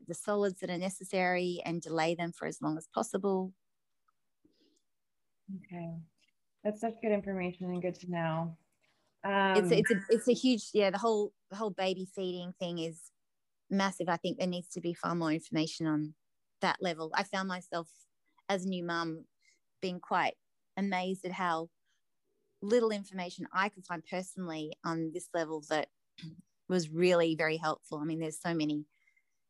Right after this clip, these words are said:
Speaker 1: baby books and, and, you know, there's a lot of advice out there about how to feed your baby and when, you know, when to feed them and how soon and all of those things, but <clears throat> nothing really made sense. Um,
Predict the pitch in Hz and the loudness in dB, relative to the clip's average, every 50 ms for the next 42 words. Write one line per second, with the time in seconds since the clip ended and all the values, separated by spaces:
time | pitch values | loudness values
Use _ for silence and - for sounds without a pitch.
0 | _ _ _ _ - 196 190 185 180 - 170 165 156 - - - - - - - | _ _ _ _ 0 2 2 0 -2 -2 -2 -4 -4 -6 -8 -14 -18 -16 -10 -6
1 | 165 156 151 147 147 - - - 147 - - - - - - - - - - - | -4 -4 -4 -4 -6 -6 -6 -6 -6 -4 -4 -4 -4 -6 -6 -10 -10 -12 -12 -10
2 | - - 170 151 - 151 - _ _ _ - - 202 196 202 226 233 202 190 185 | -6 -2 0 0 0 -2 -6 _ _ _ -2 0 2 4 6 6 4 4 2 0
3 | 160 - 160 143 156 185 - - 165 143 - _ - 165 160 156 156 151 156 147 | 0 2 2 2 2 0 -2 -4 -6 -6 -6 _ -8 -8 -6 -6 -6 -4 -4 -4
4 | 139 131 - _ _ _ _ _ _ _ _ _ _ - 196 175 175 170 - - | -4 -6 -8 _ _ _ _ _ _ _ _ _ _ -4 -2 -2 -2 -2 -6 -6
5 | 170 170 160 156 160 156 156 147 151 160 156 156 156 151 143 143 147 151 160 160 | -6 -6 -6 -8 -6 -4 -2 -2 -2 -2 -4 -4 -4 -4 -4 -4 -4 -2 -2 -2
6 | 160 170 165 - _ _ - 170 151 151 165 180 185 185 196 - 180 170 156 - | -4 -4 -6 -10 _ _ -4 -2 0 2 2 2 2 0 0 2 2 2 2 2
7 | 156 151 143 151 170 165 180 - - - 160 156 151 151 - - 202 202 190 175 | 0 0 0 0 0 -2 -2 -2 -4 -2 -2 0 0 -2 -2 -2 0 0 0 0
8 | 170 165 170 - - 202 202 202 196 185 - 175 160 - _ _ _ - 196 170 | 0 -2 -2 -4 -6 -6 -4 -4 -6 -4 -2 -2 -2 -2 _ _ _ -6 -6 -6
9 | - _ _ - _ _ - _ _ _ - 185 190 190 190 - 202 185 180 175 | -8 _ _ -20 _ _ -20 _ _ _ -2 0 0 0 0 0 0 0 0 0
10 | 160 165 165 175 175 175 175 170 170 160 156 156 151 - - - 156 147 - - | -2 -2 -2 -2 0 0 0 0 0 0 0 0 -2 -4 -4 -4 -4 -4 -4 -6
11 | - - - - - - - - - 160 160 156 156 156 151 147 147 147 147 151 | -10 -14 -14 -14 -16 -16 -8 -4 -2 0 2 2 2 2 2 0 0 -2 -4 -4
12 | - | -6